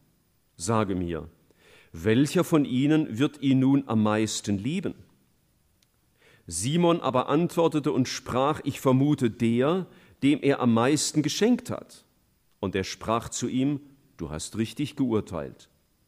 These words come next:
Und indem er sich zu der Frau wandte, sprach er zu Simon: Siehst du diese Frau? Ich bin gekommen in dein Haus, und du hast mir kein Wasser für meine Füße gegeben,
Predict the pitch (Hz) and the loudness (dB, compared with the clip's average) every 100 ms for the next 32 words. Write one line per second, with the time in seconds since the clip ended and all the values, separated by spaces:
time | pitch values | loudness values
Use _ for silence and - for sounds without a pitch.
0 | _ _ _ _ _ - - - 143 156 | _ _ _ _ _ -20 -2 4 6 6
1 | 147 214 214 180 - 175 156 143 - 151 | 4 4 4 2 -2 0 2 0 0 0
2 | 185 143 175 208 185 - 147 165 165 - | 2 2 2 2 -2 -2 -2 0 -2 0
3 | 151 123 160 175 170 165 - - - 92 | -2 -2 -2 0 0 -2 -6 -20 -12 -4
4 | 90 139 143 185 165 180 170 180 - 170 | -2 0 -2 -2 -2 -2 0 0 0 0
5 | 180 214 196 - _ _ _ _ _ _ | 0 -2 -4 -12 _ _ _ _ _ _
6 | _ _ - 143 - 202 196 185 143 185 | _ _ -8 -6 0 4 4 2 2 4
7 | 202 175 151 151 147 113 165 240 - - | 4 4 2 2 2 2 2 2 0 -6
8 | - - _ - 151 165 165 170 - - | -10 -20 _ -2 0 2 2 2 0 4
9 | 165 165 - 208 220 135 127 156 175 165 | 4 2 -2 2 2 2 0 -2 -2 -2
10 | 165 160 160 160 - 180 170 180 165 165 | 0 0 0 -2 -6 -8 -8 -6 -6 -4
11 | 175 180 180 | -4 -2 -4